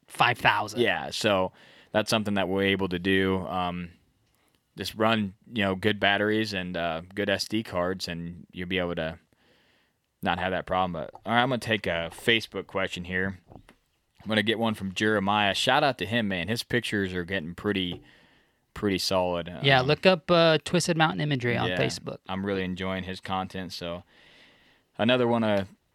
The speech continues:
Speaker 2: the same kind of questions. He says, "Once they shed velvet and enter pre-rut, do you notice summer bucks disappearing and new bucks moving in?" And he said, "I still run cams and enjoy watching them grow, but I seldomly can count on seeing the same buck in the summer during hunting season."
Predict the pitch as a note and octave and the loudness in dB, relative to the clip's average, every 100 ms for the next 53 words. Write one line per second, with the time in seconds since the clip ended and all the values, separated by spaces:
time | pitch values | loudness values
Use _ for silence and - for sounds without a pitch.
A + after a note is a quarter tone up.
0 | A2+ G#2+ G2+ - A#2 A2+ A2 G#2+ - A2 | -8 2 2 2 0 2 2 -2 0 0
1 | G#2 - G#2 G2+ - F2+ G2 G#2+ A#2 A2+ | 2 0 -2 -4 -6 -8 -6 -2 -2 0
2 | G#2 - A#2 G#2 G#2+ G#2+ G2+ G#2 G2+ F#2+ | -2 0 0 2 0 0 -2 -2 -4 -4
3 | A2+ G#2+ G2+ G2+ G2+ - F#2 G2+ G2+ G2 | -4 -2 2 2 0 -2 -10 -4 -2 -2
4 | G2 G2+ G2+ F#2+ G2 - G2 - F#2 G2+ | -4 -4 -4 -4 -4 -4 -8 -8 -8 -4
5 | G2 F#2+ F2+ F#2 F#2 F2 - F#2 E2+ F2+ | -4 -2 -4 -6 -4 -6 -4 -6 -4 -4
6 | F#2 F#2 F2+ E2+ _ _ _ _ _ _ | -2 -4 -6 -10 _ _ _ _ _ _
7 | _ _ - F2 E2+ F2+ F2+ A2 G#2 F#2 | _ _ -10 -6 -4 -6 -2 0 2 0
8 | - A#2 A2 G#2+ G2+ G#2 G#2 G#2 F#2 F#2 | -2 0 0 0 -2 -2 -2 -2 -4 -6
9 | F#2+ F#2+ F#2 F#2+ - F#2+ F2+ G2 G#2+ G#2+ | -4 -4 -2 -4 -4 -8 -6 -2 0 0
10 | G2 F#2 F2 - G2+ G2+ G2 F2+ - F#2+ | 0 -4 -4 -2 -2 -2 -6 -8 -4 -2
11 | F#2 F2+ - F#2 F2+ - F2 E2+ E2+ E2+ | -2 -4 -6 -6 -6 -4 -6 -4 -6 -6
12 | D#2+ - E2+ E2+ D#2 D#2+ E2 A#1+ C#2+ C#2+ | -10 -8 -6 -6 -8 -8 -10 -12 -14 -14
13 | D2+ D2 | -14 -18